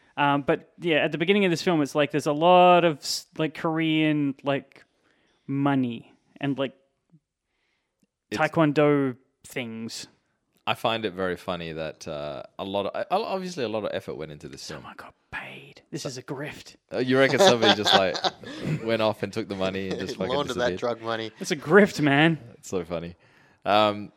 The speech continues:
Speaker 2: so th-, this film was a joint production, made no money. Uh, do you know? You know? Well, a couple of reasons why it probably made no money.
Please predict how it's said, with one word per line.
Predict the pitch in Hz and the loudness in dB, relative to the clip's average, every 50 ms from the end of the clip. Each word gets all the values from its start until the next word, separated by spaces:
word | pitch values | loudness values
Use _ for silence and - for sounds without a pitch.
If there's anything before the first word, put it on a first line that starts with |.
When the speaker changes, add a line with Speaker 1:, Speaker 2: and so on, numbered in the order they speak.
| _ _ | _ _
Speaker 2:
so | - - 123 120 | -6 0 0 0
th-, | 120 127 143 - | 0 0 -6 -4
this | 139 139 - | -4 -4 -4
film | - 135 123 117 110 104 | 0 0 0 0 0 0
was | 98 92 - | -4 -4 -4
a | 98 87 | -6 -6
joint | 104 107 110 - | -4 -6 -4 -4
production, | - 87 85 85 80 - - 82 82 73 | -4 -4 -4 -4 -4 -8 -14 -14 -14 -8
made | 87 95 95 92 92 | -4 -2 -2 -2 -2
no | 101 104 101 | -4 -4 -4
money. | 95 90 85 78 78 78 87 - - | -4 -6 -8 -8 -10 -14 -16 -18 -16
Uh, | - 87 87 85 85 | -10 -8 -6 -6 -6
do | 85 87 104 | -8 -4 -4
you | 110 | -2
know? | 120 120 - | -2 -2 -2
You | 113 110 117 | -2 -2 -2
know? | 127 135 135 - _ - | 0 0 -2 -4 _ -2
Well, | 120 131 127 120 113 - - | 4 6 6 6 6 4 -6
a | 123 | -2
couple | - 165 - 143 127 | -2 -2 -2 0 -2
of | 117 | -2
reasons | 113 107 95 98 87 82 | -2 -2 -4 -8 -8 -4
why | 92 92 87 87 | -2 0 0 0
it | - | -2
probably | - 87 87 87 | -6 -8 -8 -8
made | 80 82 80 82 80 | -8 -8 -10 -10 -8
no | 82 82 80 | -10 -12 -12
money. | 80 80 80 78 78 82 | -12 -12 -12 -12 -14 -16